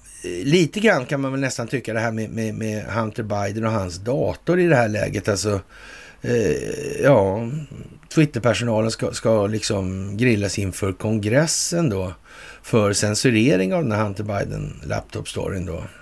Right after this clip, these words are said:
Mm. Ja, det är ju lite udda, alltså. Det är alltså en jävla kraft det läggs på det där. Mm.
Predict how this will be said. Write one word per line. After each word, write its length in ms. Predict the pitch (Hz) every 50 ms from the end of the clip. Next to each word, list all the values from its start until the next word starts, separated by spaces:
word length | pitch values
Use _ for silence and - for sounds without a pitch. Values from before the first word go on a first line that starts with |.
| - - - -
Mm. 640 | - 92 90 90 87 85 78 78 80 80 76 76 82 87 82 - - _ - - - - - - - - - - - - - - - - - - - - - - - - - -
Ja, 100 | - 123
det 80 | 127 127
är 140 | 135 139 170
ju 100 | 196 202
lite 320 | 175 131 107 - 143 - -
udda, 480 | 175 160 139 107 90 95 120 165 165 120
alltså. 280 | 98 98 - - 117
Det 100 | 110 113
är 40 | 117
alltså 160 | 113 - 127
en 120 | 123 123 110
jävla 840 | 87 80 85 95 107 156 190 160 110 104 95 117 151 180 151 123
kraft 460 | - - - 147 165 190 156 - -
det 80 | - -
läggs 260 | 123 - - - -
på 140 | - - -
det 80 | -
där. 320 | - - - - - - - - - - - - _ - - - - - - - - - - - - - - - - - - - - - - - - - - - - - -
Mm. 480 | 104 92 85 80 76 76 85 95 101